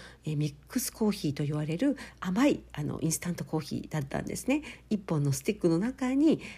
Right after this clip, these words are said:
えー、ミルクと砂糖とコーヒーが全部入っている、今でもね、人気ではあるんですけれども、あの、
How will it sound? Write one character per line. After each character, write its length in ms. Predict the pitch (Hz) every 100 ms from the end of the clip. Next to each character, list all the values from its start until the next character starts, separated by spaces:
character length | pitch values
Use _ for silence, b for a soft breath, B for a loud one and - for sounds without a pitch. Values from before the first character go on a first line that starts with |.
| B
え 500 | 151 131 - - -
ー、 140 | - b b b b - 185
ミ 100 | 175
ル 60 |
ク 140 | - -
と 180 | 120 -
砂 160 | - 139
糖 180 | 180
と 220 | 143 - -
コ 100 | 156
ー 20 |
ヒ 120 | 147
ー 20 | 147
が 100 | 143
全 180 | 190 147
部 80 |
入 180 | 156 156
っ 20 |
て 160 | 147 156
い 60 | 139
る、 140 | 139
今 200 | 247 269
で 120 | 175 127
も 100 | -
ね、 160 | - -
人 160 | 170 175
気 240 | 151 - -
で 160 | 147 226
は 140 | -
あ 100 | -
る 120 | 175 165
ん 60 |
で 80 | 156
す 140 | 139
け 160 | - 147
れ 80 | 143
ど 100 | -
も、 200 | - B B B B B
あ 100 | 185
の、 460 | 196 196 196 196